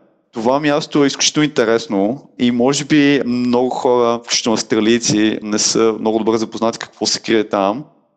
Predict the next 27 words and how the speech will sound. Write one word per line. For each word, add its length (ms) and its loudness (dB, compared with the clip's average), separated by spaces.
Но 60 -6
всъщност 560 0
Маунт 280 0
Гембия 680 0
под 440 -8
повърхността 800 0
е 60 0
пълна 380 -2
с, 380 0
а, 300 2
а, 160 0
подводни 440 -2
пещери. 560 -2
Може 260 0
би, 120 2
ако 220 0
в 20 0
Австралия 800 0
някой 240 -2
ден 120 0
има 220 0
криза 340 0
за, 420 2
<laughs> 160 -2
за 180 0
сладка 440 -2
вода, 420 2